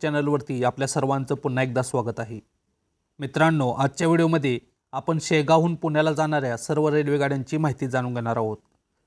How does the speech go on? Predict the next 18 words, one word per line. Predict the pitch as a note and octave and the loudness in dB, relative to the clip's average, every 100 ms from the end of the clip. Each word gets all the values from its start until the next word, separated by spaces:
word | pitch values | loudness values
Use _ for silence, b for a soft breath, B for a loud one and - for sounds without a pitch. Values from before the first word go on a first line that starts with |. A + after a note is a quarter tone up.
| _ _ - | _ _ -4
व्हिडिओ | C#3 E3 | 0 0
सुरू | D#3+ E3 D#3+ | 2 2 2
करण्यापूर्वी | E3+ D#3+ D#3 D#3 C#3+ C3 | 2 0 2 0 0 -2
एक | C#3 | -6
विनंती | D3+ C#3+ C#3+ C#3+ | -4 -2 -2 -2
आहे, | B2+ A#2+ - _ _ _ | -2 -4 -10 _ _ _
ज्याने | C3 D3+ E3+ | -4 -2 0
अजून | E3 F3 | 2 0
चॅनलला | D#3+ D#3 D#3 D#3 | 0 0 2 2
सबस्क्राईब | D#3 D3+ - D3 C#3 | 0 -4 -2 -4 -2
नाही | C#3 C3 | -2 -2
केलं | C#3 B2+ | -4 -4
आहे, | A#2+ A#2+ | -4 -8
त्यांनी | - C#3+ D3+ | -10 -6 -4
कृपया | D3+ D3 D3+ C#3+ | -2 0 2 0
चॅनलला | C#3+ C#3 C#3 | 0 -2 -2
सबस्क्राईब | C#3 C#3+ - B2+ B2+ - | -2 -4 -6 -6 -8 -8
करा | A#2 | -8